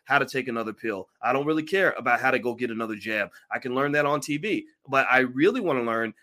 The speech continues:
how Black people can have healthy immune systems so that we don't continuously get taken down by all these viruses out here. Uh, and, and so your, your immune system is your most natural defense. That is God's defense. And people like Queen Afua can teach you those things. So if you wanna come to the convention,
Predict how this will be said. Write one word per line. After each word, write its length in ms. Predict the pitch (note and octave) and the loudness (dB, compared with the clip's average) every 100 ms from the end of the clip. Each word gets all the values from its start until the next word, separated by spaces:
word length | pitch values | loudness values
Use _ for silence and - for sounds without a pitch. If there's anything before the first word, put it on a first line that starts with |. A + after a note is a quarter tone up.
| _ | _
how 420 | - D#3 D#3+ D#3+ B2 | -2 2 4 2 -2
Black 300 | B2 D3 - | 0 0 0
people 300 | C3 A2+ A2+ | -6 -6 -8
can 160 | B2+ | -8
have 180 | A#2 A#2 | -4 -4
healthy 280 | B2+ A#2+ A#2+ | -4 -6 -4
immune 260 | A#2+ G3 | -4 -4
systems 460 | G3 B2+ - A#2+ A2+ | -4 -8 -10 -10 -8
so 160 | C#3 B2+ | -4 -2
that 180 | A#2+ | -2
we 100 | A#2 | -2
don't 280 | A#2 B2+ C#3 | -4 -4 -6
continuously 560 | D3 C3 B2+ A#2+ A2+ A#2+ | -8 -12 -8 -8 -8 -8
get 200 | A#2 - | -10 -8
taken 320 | D3+ C#3+ C3+ | -10 -8 -4
down 300 | A2+ A2+ A2 - - | 0 0 -2 -8 -6
by 80 | C#3+ | 0
all 160 | B2 B2+ | 2 2
these 180 | B2 | 0
viruses 580 | G2 B2 C#3+ D3+ - A#2 | 2 6 6 6 0 -6
out 220 | A2 G#2+ | -2 -2
here. 240 | G2+ G#2 G2+ - - | -2 -6 -6 -10 -4
Uh, 180 | A#2 A#2+ A#2+ | 2 2 2
and, 160 | B2+ | 0
and 180 | B2 A#2 | -4 -6
so 120 | - | -8
your, 180 | C3 B2 A#2+ | 0 0 0
your 160 | C#3 C3+ | -2 0
immune 240 | B2+ D#3+ | 2 0
system 340 | F3 C3 C3 A#2 | 0 -8 -10 -8
is 180 | A#2+ A#2 | -6 -4
your 200 | A2+ G#2+ | -4 -4
most 260 | A#2 A#2 A#2 | -4 -4 -2
natural 380 | B2 C3+ - B2 | -2 -2 -4 -10
defense. 360 | A2+ C3 A2 | -8 -8 -6
That 180 | B2 A#2+ | -4 -4
is 140 | A#2 | -4
God's 400 | A#2 C3 C#3+ D3 | -2 2 4 2
defense. 480 | - A2+ - A2 G#2 - - | -4 -14 -8 -10 -10 -18 -8
And 120 | A#2+ A#2+ | -4 -2
people 240 | D#3+ E3 | -2 2
like 160 | C#3+ C3+ | 2 0
Queen 240 | D3 C#3+ | -2 -2
Afua 400 | C3 C3+ C3 B2 | -2 0 0 0
can 180 | - A2+ | -2 -8
teach 280 | - C3+ C3+ | -6 -8 -4
you 60 | |
those 180 | B2+ A2+ | -2 -2
things. 280 | - A#2+ G2+ - - | 0 -2 -4 -14 -14
So 120 | - C#3+ | -6 -2
if 220 | G3 G3 | -2 -4
you 80 | G#3 | -2
wanna 220 | G3+ F#3+ | 0 0
come 200 | F#3+ F3+ | -2 -4
to 100 | E3+ | -4
the 60 | D#3+ | -4
convention, 600 | D#3+ D3+ D3+ D3+ D3+ | -4 0 0 0 -4